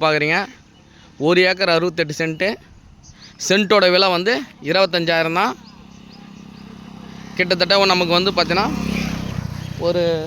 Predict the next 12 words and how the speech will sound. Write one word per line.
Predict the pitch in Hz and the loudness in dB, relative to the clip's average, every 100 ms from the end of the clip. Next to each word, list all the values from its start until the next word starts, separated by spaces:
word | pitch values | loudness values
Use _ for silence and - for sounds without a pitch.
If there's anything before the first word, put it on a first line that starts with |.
| 156 - - - - - - - - - 131 | -10 -16 -18 -20 -20 -20 -20 -20 -20 -4 4
ஆறுநூறு | 190 202 196 180 | 6 6 4 4
அடிக்கு | 185 208 226 220 190 170 156 143 | 4 2 2 4 4 4 0 -2
ஃபுல்லாவே | 170 185 185 202 190 175 165 | 0 2 4 6 6 4 4
ரோடு | 185 165 | 4 2
பேஸில் | 165 160 156 | 0 0 -2
தான் | 170 156 | 2 2
இருக்கு | 151 143 | 2 2
இடம். | 156 196 - - - - - - - 139 | 2 -2 -6 -20 -20 -20 -20 -20 -2 0
அருமையான | 170 180 196 190 | 2 2 2 2
சைட்டு. | 175 151 202 - - - - - - - - - - - - - - - - - - - - - - - - - - - - - - - - - - | 0 2 -2 -4 -14 -20 -20 -20 -20 -20 -20 -20 -20 -20 -20 -20 -20 -20 -20 -20 -20 -20 -20 -20 -20 -20 -12 -10 -10 -14 -20 -20 -20 -20 -20 -14 -4
புஞ்ச | 175 185 170 | 0 2 2
நிலம், | 165 196 | 2 2